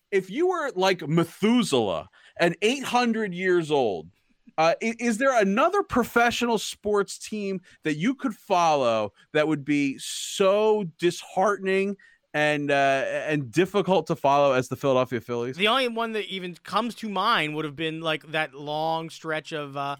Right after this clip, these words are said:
Speaker 2: incompetence that was the, uh, the Chicago Cubs. That, that's the only thing that I could think of that is probably comparable.
Speaker 1: But
Speaker 2: They seem to have
Speaker 1: but
Speaker 2: figured it out.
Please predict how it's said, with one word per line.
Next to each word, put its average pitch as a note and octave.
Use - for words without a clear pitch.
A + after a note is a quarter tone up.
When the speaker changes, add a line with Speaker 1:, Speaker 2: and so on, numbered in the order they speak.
Speaker 2:
incompetence D#3+
that G3
was E3
the, D#3+
uh, D#3+
the F#3
Chicago F3
Cubs. G#3
That, G3+
that's G#3
the D4+
only C4+
thing B3+
that B3
I B3
could A3
think B3
of F#3
that F3+
is F3
probably F3+
comparable. F#3
Speaker 1:
But A3
Speaker 2:
They F#3+
seem A3
to B3
have F#3+
Speaker 1:
but F#3
Speaker 2:
figured G#3+
it G#3
out. A#3+